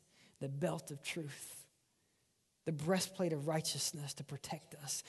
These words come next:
from the fiery darts of the devil. That we can stand here and say, "God, we are denouncing self and we will serve the world through Jesus Christ." Jesus served the world.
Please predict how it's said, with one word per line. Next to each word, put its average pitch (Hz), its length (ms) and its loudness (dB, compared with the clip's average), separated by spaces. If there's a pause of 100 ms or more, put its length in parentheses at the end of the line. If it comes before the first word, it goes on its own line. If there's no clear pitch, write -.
(160)
from 165 140 2
the 151 80 4
fiery 151 400 6
darts 143 320 4
of 143 60 -8
the 131 60 -4
devil. 131 400 -8 (320)
That 202 200 10
we 233 180 12
can 247 140 8
stand 214 320 10
here 208 160 10
and 190 100 10
say, 185 220 10
"God, 202 420 12 (260)
we 202 180 10
are 185 120 10
denouncing 190 840 10
self 185 480 10 (180)
and 175 100 6
we 196 80 10
will 170 140 8
serve 180 800 10 (200)
the 190 100 8
world 175 440 10 (220)
through 175 200 8
Jesus 151 380 8
Christ." 135 460 4
Jesus 170 480 10
served 156 440 8
the 165 100 6
world. 139 400 -2